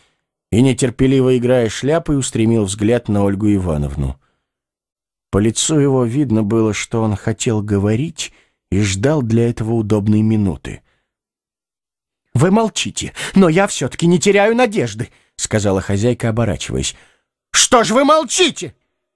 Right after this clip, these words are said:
«Я был бы рад надежде не меньше вас, Ольга, но её нет», ответил Цветков.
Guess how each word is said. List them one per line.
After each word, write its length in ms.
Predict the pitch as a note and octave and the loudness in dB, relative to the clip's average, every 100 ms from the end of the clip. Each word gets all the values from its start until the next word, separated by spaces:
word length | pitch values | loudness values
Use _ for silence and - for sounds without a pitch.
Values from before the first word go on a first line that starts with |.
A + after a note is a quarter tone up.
| _ _ _ _ - | _ _ _ _ -8
«Я 400 | C#2+ E2 F#2 G#2 | -2 0 0 0
был 240 | G2 G#2 | 2 0
бы 140 | G2 A2 | 2 2
рад 280 | A2 G2+ | 2 0
надежде 580 | G#2 G#2+ A2+ A2 F#2 G#2+ | -2 0 2 0 0 0
не 140 | A2 A2+ | 2 4
меньше 440 | A#2 G#2+ - A2 | 2 0 -2 -4
вас, 420 | G#2+ B2+ A2 - | 0 0 -2 -2
Ольга, 600 | G#2 F#2 D#2+ F2 D2 B1 _ _ | -2 -2 -2 -4 -4 -8 _ _
но 240 | - F2 F2+ | -4 0 2
её 260 | F#2+ G2+ | 2 4
нет», 520 | G#2+ B2+ G#2+ - - - _ _ - | 4 4 0 -6 -18 -20 _ _ -8
ответил 440 | E2 G2 F2+ F2+ | -2 -2 -2 -4
Цветков. 640 | - F#2 - - D2+ - | -2 -4 -2 -6 -6 -10